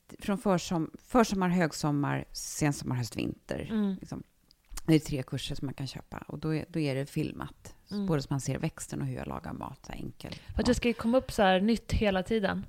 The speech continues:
Speaker 1: Ja. Vi kanske har någon här som är sugen på
Speaker 2: Mm.
Speaker 1: att producera och
Speaker 2: Mm.
Speaker 1: betala detta.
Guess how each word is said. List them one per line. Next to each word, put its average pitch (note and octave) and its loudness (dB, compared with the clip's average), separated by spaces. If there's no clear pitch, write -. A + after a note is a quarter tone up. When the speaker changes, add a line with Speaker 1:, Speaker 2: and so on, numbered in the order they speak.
Speaker 1:
Ja. C3+ 4
Vi D4 -6
kanske E4+ 0
har D#4 2
någon D4+ 4
här A#3 0
som - -2
är C4+ 0
sugen A#3+ 0
på B3+ 0
Speaker 2:
Mm. A3+ 6
Speaker 1:
att A3+ -2
producera G#3+ -2
och - -8
Speaker 2:
Mm. G#3+ 0
Speaker 1:
betala F#3+ -2
detta. G3 -6